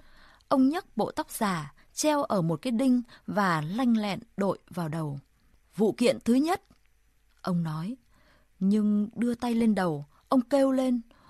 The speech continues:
"Ủa, không phải là bộ tóc giả của tôi." "Dạ đúng vậy, thưa ngài Obadiah, bộ tóc của tôi đấy ạ." Viên lục sự đáp, "Ông bạn Oyster Poop yêu quý, một vị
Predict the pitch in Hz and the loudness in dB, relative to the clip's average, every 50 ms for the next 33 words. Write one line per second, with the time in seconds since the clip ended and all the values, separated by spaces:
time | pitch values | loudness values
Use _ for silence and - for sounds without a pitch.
0 | - - - - 247 240 214 190 170 160 - - _ - - - - 370 359 349 | -20 -10 -2 2 4 4 4 2 0 -4 -10 -20 _ -20 -12 -6 -4 -4 -4 -2
1 | - - 269 220 196 202 202 196 220 - - - - 415 - - - 254 226 196 | 0 2 4 4 4 4 2 2 2 0 0 -2 -6 -8 -6 -2 0 0 2 0
2 | 165 - - 208 196 - - 311 320 330 330 247 170 - _ _ _ _ _ _ | 0 -2 -4 -6 -4 2 2 2 2 2 0 -2 -4 -6 _ _ _ _ _ _
3 | _ _ _ _ _ _ _ _ _ _ - - - 202 170 - 196 220 226 302 | _ _ _ _ _ _ _ _ _ _ -12 -6 -2 -2 0 2 2 4 4 2
4 | 349 - 269 226 185 - _ _ - - 269 277 262 240 233 214 202 190 175 165 | 2 2 2 2 2 -2 _ _ -6 0 2 4 4 4 4 4 2 2 0 0
5 | - - - - 233 202 226 226 202 220 220 226 226 233 226 214 - - - - | -2 -4 -6 -4 -2 0 0 0 0 0 0 0 0 0 -2 -4 -6 -10 -20 -20
6 | - - - - 240 220 - - - 330 359 _ - 240 202 - - 277 285 285 | -20 -12 -4 0 0 0 0 0 -2 -4 -4 _ 0 0 0 2 4 4 4 4
7 | 240 294 320 285 262 226 - - _ _ _ _ _ _ _ _ _ _ _ - | 4 2 2 2 2 0 -2 -2 _ _ _ _ _ _ _ _ _ _ _ -2
8 | 208 214 202 190 180 180 180 - - - - 165 - - 214 233 277 - _ _ | 0 2 2 2 2 0 -2 -4 -6 -8 -8 -8 -8 -8 -8 -8 -10 -12 _ _
9 | _ _ _ _ _ _ _ _ _ _ - 269 254 240 220 214 202 185 165 - | _ _ _ _ _ _ _ _ _ _ 4 4 6 4 4 2 0 -4 -4 -6
10 | - - _ - - 240 240 240 226 - - - 240 233 226 226 - - 311 339 | -8 -12 _ -2 0 2 2 2 0 -2 -2 -2 0 0 0 -2 -4 -8 -8 -8
11 | - - - 233 214 208 - - 202 190 202 220 285 359 - _ _ _ - - | -8 -4 -2 0 0 0 0 0 0 0 0 0 -2 -4 -8 _ _ _ -20 -20
12 | - _ _ _ _ - - 247 247 208 - 254 240 | -20 _ _ _ _ 0 4 4 4 4 4 0 0